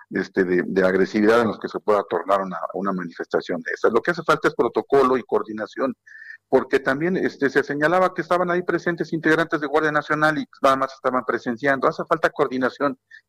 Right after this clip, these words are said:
en los diferentes, este, órdenes de gobierno y, y, y que tomen estas, estos modelos de capacitación y esta elaboración de protocolos de la mejor manera,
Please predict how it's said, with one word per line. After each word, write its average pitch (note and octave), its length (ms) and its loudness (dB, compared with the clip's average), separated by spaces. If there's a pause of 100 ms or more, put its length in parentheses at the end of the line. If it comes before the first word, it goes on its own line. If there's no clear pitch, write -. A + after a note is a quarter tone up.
(100)
en A2 100 0
los G#2+ 140 2
diferentes, B2 580 0
este, F#2 280 -2
órdenes G#2 420 2
de F#2 60 0
gobierno B2+ 520 2 (300)
y, A#2 260 2
y, B2 320 -2
y B2+ 140 -2
que D3+ 120 2
tomen D3+ 460 0 (220)
estas, C3 680 0
estos C3 320 0 (280)
modelos B2+ 440 2
de A#2 120 -4
capacitación A2+ 1000 0 (320)
y G2+ 240 0
esta A2 220 0
elaboración G#2+ 480 0
de A2+ 100 2
protocolos G#2+ 640 0
de F#2+ 80 -2
la F2+ 120 -2
mejor A2+ 320 -2
manera, A2 480 0